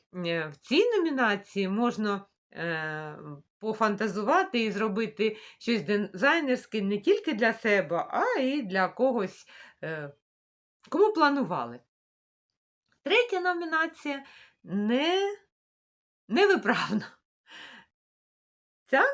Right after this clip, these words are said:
номінація, е, невиправна, головне, не бути ідеальною,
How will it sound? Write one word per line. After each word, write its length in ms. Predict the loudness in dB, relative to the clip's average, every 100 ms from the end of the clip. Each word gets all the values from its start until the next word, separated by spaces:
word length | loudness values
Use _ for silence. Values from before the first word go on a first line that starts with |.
| 2
номінація, 880 | 2 4 4 4 2 0 2 0 -4 _ _ _ _ _ _ _ -6
е, 480 | -2 -2 -2 -6 -14 _
невиправна, 680 | -4 -2 4 8 8 8 2
головне, 720 | 4 2 2 0 0 0 -2
не 160 | -4 -4
бути 300 | 0 0 2
ідеальною, 800 | 2 2 4 6 6 6 4 2